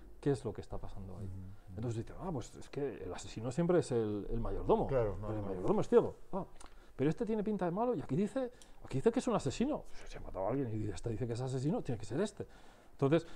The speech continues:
Speaker 1: hay un montón de historias relacionadas entre los diferentes personajes y dejamos al jugador que, que la descubra.
Speaker 2: Mm.
Speaker 1: Pero muy poquitos juegos hacen eso, o sea, es una especie de,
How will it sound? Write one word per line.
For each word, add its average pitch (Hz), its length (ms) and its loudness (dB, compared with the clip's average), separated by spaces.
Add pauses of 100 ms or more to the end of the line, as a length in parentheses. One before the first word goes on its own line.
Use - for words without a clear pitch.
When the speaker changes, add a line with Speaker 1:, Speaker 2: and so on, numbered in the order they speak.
(280)
Speaker 1:
hay 143 120 2
un 190 120 2
montón 190 300 2
de 156 60 4
historias 160 380 2
relacionadas 147 560 2
entre 110 160 -2
los 98 120 -4
diferentes 110 400 -6
personajes 156 640 -4 (600)
y 139 80 0
dejamos 131 260 -2
al 151 80 -2
jugador 127 300 -2
que, 131 200 -2
que 120 100 -6
la 104 120 -4
descubra. 101 400 -8 (560)
Speaker 2:
Mm. 95 180 -12
Speaker 1:
Pero 123 220 4 (480)
muy 156 140 4
poquitos 175 320 6
juegos 113 260 -2
hacen 110 240 -4
eso, - 200 -8
o - 40 -14
sea, 117 160 -2
es 107 160 -10
una 127 120 -2
especie 120 340 -6
de, 90 200 -6